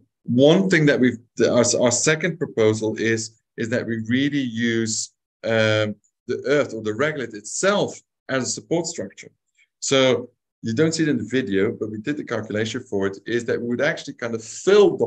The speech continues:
whole dome with earth anyway. And the earth itself would be the, the, sorry, not the earth, the regolith itself would be the support structure, right? And in the end, you just kind of take away all the, the loose regolith from underneath, and you kind of, your structure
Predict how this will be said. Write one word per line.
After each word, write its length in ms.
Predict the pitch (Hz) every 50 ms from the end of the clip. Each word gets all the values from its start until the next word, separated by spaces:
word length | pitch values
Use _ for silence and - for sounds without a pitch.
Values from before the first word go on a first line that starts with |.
| - - -
whole 280 | 156 156 147 131 104 101
dome 440 | - 139 147 139 107 101 107 - - _ _ _ _ _ _ _ _ _ _ -
with 280 | 113 123 - - - -
earth 260 | 120 123 113 - -
anyway. 340 | - 120 143 143 113 101 98
And 80 | 101 113
the 80 | -
earth 240 | - 127 143 - -
itself 580 | 123 - - - - 175 170 180 196 185 190 - _
would 180 | 123 127 117 - -
be 140 | 123 120
the, 300 | 117 117 113 104 98 101 - _ _ _ _ _ _ _ - - - - _ _
the, 160 | - - - -
sorry, 280 | - 113 90 82 98 -
not 120 | - 107 95
the 100 | 85 92
earth, 160 | 92 - -
the 80 | 107 104
regolith 420 | 117 160 185 160 143 113 110 110
itself 440 | 120 120 - - 143 147 151 147 -
would 120 | 127 110
be 100 | - 123
the 100 | 107 110
support 360 | 110 - 127 - - 143 151
structure, 420 | - - - 95 95 - - - 85 _ _ _ _ _ _ _ _ _ -
right? 260 | - 98 107 123 139 147 - _ _ _ -
And 80 | 127 147
in 100 | 139 127
the 220 | 127 127 147 185
end, 220 | 196 160 127 127 - -
you 120 | 139 139
just 300 | 139 143 175 170 170 -
kind 160 | - 151 139 135
of 160 | 131 131 -
take 260 | - 160 156 151 156
away 260 | 143 127 135 139 139
all 140 | 135 135 131
the, 220 | 123 123 110 - - _ _ _ _ _ _ _ _ _ _ _ _ _ _ _ _ _ _ 120
the 120 | 113 135 135
loose 340 | 135 147 175 190 190 185 -
regolith 400 | 135 135 135 127 127 127 127 -
from 140 | 120 113
underneath, 600 | 117 113 110 113 120 143 165 160 143 127 127 120
and 140 | - 127 120
you 100 | 117 107 107
kind 160 | - 120 107
of, 80 | 101 -
your 120 | 113 107 104
structure 420 | - - 120 113 110 - -